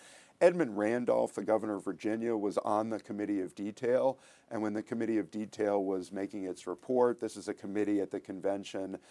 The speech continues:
uh, they met in late July, early August, and they took all of the preceding debates and resolutions and put together a first draft of the Constitution.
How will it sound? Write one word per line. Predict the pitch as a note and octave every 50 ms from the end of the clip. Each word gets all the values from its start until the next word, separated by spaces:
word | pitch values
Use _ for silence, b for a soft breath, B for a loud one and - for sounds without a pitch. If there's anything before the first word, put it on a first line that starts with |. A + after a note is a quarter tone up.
| B B B B B -
uh, | G2+ F#2 F#2 F2+
they | F2+ F#2+
met | F#2 F2+ F#2+ G2 G2 F#2+ G2 -
in | - G#2 F#2 F#2+ F#2
late | F2+ F#2+ F#2+ F2+ -
July, | - F#2+ F#2 F#2 F#2+ F#2 F#2 F#2+ F#2+
early | - - G2 F#2+ F#2 G2 F#2+ F#2+
August, | - F2 F2+ G2 F#2+ E2+ F#2+ F#2+ F#2 F2+ - -
and | G2+ F2+ F2+
they | F#2
took | - - A2 G#2 F#2 - -
all | A2+ G#2+ G#2 G2+ G2+
of | F#2 E2
the | F#2+ F2+
preceding | - - G#2+ - - - A2 G#2 G2+ G2+ F#2
debates | F2+ G2+ F2+ - G2 G2 G2 F#2+ G2 - - -
and | F#2 F2+
resolutions | F2+ F#2+ F#2 F2+ F#2+ F2+ F#2+ G2+ G#2 F#2+ - - G#2 F#2 F#2 F#2 F2 -
and | F#2 F2+ E2+ -
put | - A2+ G#2 - - _
together | - G#2 G2+ G#2+ F2+ F#2 F2
a | -
first | - - A2+ G#2 - - -
draft | G2 F2+ F#2 F#2+ F#2+ F#2+ - -
of | G2+ F2
the | F#2
Constitution. | - - F#2 F2+ F2 - - G2+ - - D3+ D#3 D3 C3+ - G#2+ G2+ G2+